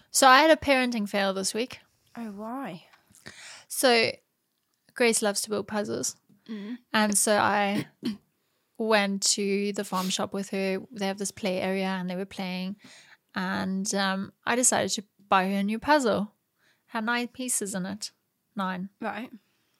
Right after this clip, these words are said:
Speaker 1: So I was like, "Great, this is beautiful." Had a little digger on it. She was so excited.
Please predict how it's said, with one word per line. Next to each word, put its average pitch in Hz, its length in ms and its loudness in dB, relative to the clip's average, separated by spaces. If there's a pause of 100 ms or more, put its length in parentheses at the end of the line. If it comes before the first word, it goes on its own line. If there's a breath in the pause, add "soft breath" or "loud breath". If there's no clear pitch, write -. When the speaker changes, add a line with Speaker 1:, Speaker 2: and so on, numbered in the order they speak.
Speaker 1:
So - 140 -16
I - 20 -6
was 208 100 -8
like, 185 260 -10
"Great, - 500 -10 (160)
this 202 120 -12
is 180 80 -10
beautiful." 190 520 -8
Had 220 140 -8
a 185 40 -4
little 185 220 -4
digger 185 360 -6
on 196 160 -4
it. 214 140 -6
She - 140 -12
was - 140 -12 (340)
so - 300 -4
excited. 196 680 -8